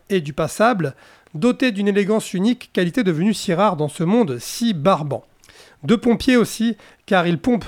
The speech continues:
sans vergogne, digérant, dépassant au-delà du rien et du sale. Ils sont nés immergés dans les influences en en sortant purs, lavés de tout soupçon. Voilà pour le petit pitch de l'expo. Euh, bah justement, il est précisé que cette expo est réservée à un public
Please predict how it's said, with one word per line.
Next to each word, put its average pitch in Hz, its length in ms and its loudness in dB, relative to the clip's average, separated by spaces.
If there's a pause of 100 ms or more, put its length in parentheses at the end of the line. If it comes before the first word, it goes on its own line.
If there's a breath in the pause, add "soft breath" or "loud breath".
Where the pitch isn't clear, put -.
sans 233 240 4
vergogne, 180 540 2
digérant, 170 580 0
dépassant 214 640 0
au-delà 175 320 2
du 156 120 -4
rien 165 280 -2 (100)
et 226 140 0
du 170 100 -6
sale. 170 480 -2 (400 soft breath)
Ils 165 120 -6
sont 170 200 -4
nés 185 300 -2
immergés 196 480 2
dans 175 100 0
les 147 220 0
influences 180 560 -2
en 147 80 -4
en 147 100 -4
sortant 170 360 -8
purs, - 520 -8
lavés 170 380 0
de 185 60 -12 (200)
tout 240 140 -4
soupçon. 139 400 -8 (500 loud breath)
Voilà 170 240 2
pour 165 140 -4
le 160 100 -2
petit 170 200 -8
pitch 208 320 -4
de 160 180 2
l'expo. 233 540 4 (500 loud breath)
Euh, 170 760 4
bah 165 180 2
justement, 202 380 2
il 190 100 2
est 226 40 4
précisé 220 420 -2
que - 60 -8
cette 180 160 -2
expo 202 300 0
est 185 60 4
réservée 165 420 0
à 160 40 0
un 147 80 0
public 196 480 -4